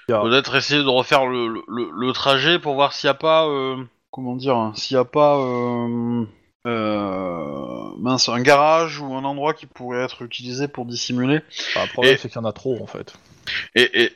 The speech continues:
Speaker 2: et du coup, euh, bah, je demande au commissariat, euh, enfin, je demande au central d'avoir accès aux caméras, euh, bah, du,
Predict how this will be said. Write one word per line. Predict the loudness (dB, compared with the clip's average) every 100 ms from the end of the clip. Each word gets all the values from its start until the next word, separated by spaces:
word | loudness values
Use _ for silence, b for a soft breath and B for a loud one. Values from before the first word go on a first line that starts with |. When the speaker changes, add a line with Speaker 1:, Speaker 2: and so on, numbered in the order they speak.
| 0
Speaker 2:
et | 0
du | 2 -2
coup, | 0 4
euh, | 4
bah, | 4
je | 2
demande | 0 0
au | 0
commissariat, | 0 -2 2 2 2 2 2
euh, | 2 -2 -4
enfin, | -6 -6
je |
demande | -4 -4
au | -4
central | -2 2 2
d'avoir | 2 2
accès | 2 0
aux | -4
caméras, | -2 -2 2 4 4 2
euh, | -2
bah, | -6
du, | -8